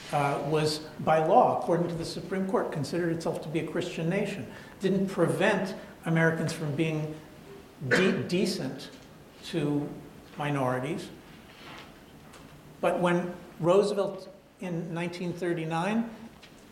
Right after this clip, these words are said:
gives the State of the Union address, he's still talking about America as a God-fearing nation that's facing, like, you know, those a-, atheist, non-God-fearing nations,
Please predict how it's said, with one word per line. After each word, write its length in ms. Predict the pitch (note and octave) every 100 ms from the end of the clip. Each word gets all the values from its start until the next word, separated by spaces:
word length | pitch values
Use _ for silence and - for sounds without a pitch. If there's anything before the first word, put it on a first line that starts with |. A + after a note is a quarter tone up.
| - -
gives 140 | F#3 C#3
the 100 | D#3
State 260 | - F3
of 60 | E3
the 60 |
Union 300 | E3 E3+ E3+
address, 400 | E3 E3 F3+ G#3 - - -
he's 280 | G#3+ G#3+
still 260 | - G#3+ G3+
talking 340 | G3 G3+ G3 E3+
about 240 | E3+ E3
America 600 | F3 G#3+ - D#3 C#3 - - -
as 140 | F3+ D3+
a 60 |
God-fearing 680 | - E3+ F#3+ G3 G3 F3+ E3+
nation 480 | E3+ F#3+ F#3+ D#3+ C#3+
that's 180 | D3 C#3+
facing, 560 | - F#3 F#3 F#3 E3+ E3
like, 180 | D#3 D#3 - -
you 60 | F#3
know, 120 | E3
those 280 | D3+ D#3+ D3+
a-, 300 | - F#3 F3
atheist, 440 | F3 - D#3+ -
non-God-fearing 840 | D#3+ F#3 F#3+ D3 C#3 - D#3 D3 D3
nations, 500 | D3 C#3+ D3+ D3+